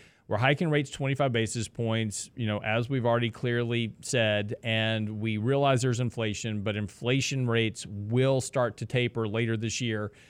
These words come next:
So we're gonna take a wait and see approach to inflation and start to,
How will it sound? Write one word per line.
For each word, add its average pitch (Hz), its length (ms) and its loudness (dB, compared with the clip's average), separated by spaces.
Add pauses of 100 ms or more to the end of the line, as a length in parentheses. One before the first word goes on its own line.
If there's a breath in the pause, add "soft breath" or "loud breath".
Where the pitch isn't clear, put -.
(260 soft breath)
So 131 160 0
we're 135 180 2
gonna 160 140 2
take 139 180 0
a 120 60 2
wait 131 260 2
and 113 100 -8
see 135 220 0
approach 131 500 0
to 135 120 -2
inflation 131 760 -2
and 113 320 -2
start 123 460 0
to, 107 320 0